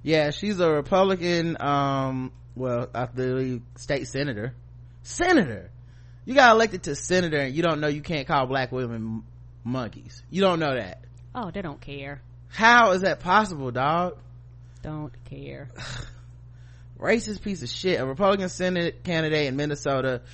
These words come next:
Speaker 1: criticized Michelle Obama's posture when the former First Lady met with the Queen of England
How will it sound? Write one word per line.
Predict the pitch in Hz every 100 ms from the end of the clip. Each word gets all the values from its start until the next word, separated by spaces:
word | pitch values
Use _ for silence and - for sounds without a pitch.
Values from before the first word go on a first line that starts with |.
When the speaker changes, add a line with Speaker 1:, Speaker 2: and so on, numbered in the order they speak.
| - -
Speaker 1:
criticized | - 165 165 160 156 147 139
Michelle | 156 156 143 135
Obama's | 139 139 131 123 - - -
posture | - 156 147 - 120 123 - - - -
when | 135
the | 135
former | - 156 143
First | 147 143 139
Lady | 143 139
met | 139 143
with | 127
the | 120
Queen | 139 139 131
of |
England | 123 135 120 113